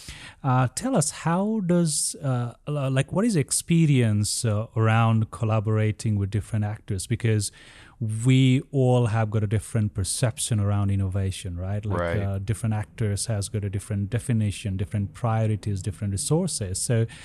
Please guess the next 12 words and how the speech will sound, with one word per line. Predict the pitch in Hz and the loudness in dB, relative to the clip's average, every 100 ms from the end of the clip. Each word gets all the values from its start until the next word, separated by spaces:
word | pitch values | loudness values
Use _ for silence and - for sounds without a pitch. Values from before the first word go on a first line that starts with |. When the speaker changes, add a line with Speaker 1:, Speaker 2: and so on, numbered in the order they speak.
| 87 | -6
Speaker 2:
Right. | 87 87 104 | -2 0 0
Speaker 1:
uh, | 117 | 2
tell | 180 196 | 2 2
us | 139 135 | 2 4
your | 117 110 101 | 4 4 2
experience | 101 - - 139 131 120 104 92 98 - 113 | 0 -2 0 6 6 6 4 2 0 -2 -2
about, | 98 107 104 101 - | 2 2 2 0 -2
uh, | 107 101 98 | -2 0 -2
collaborating | - 117 117 110 107 - 104 | 2 4 4 4 2 2 -2
with | 98 | 0
different | 101 - 104 101 | -2 -2 -2 -2
actors. | 82 - 95 92 - - | -4 -8 -8 -6 -8 -10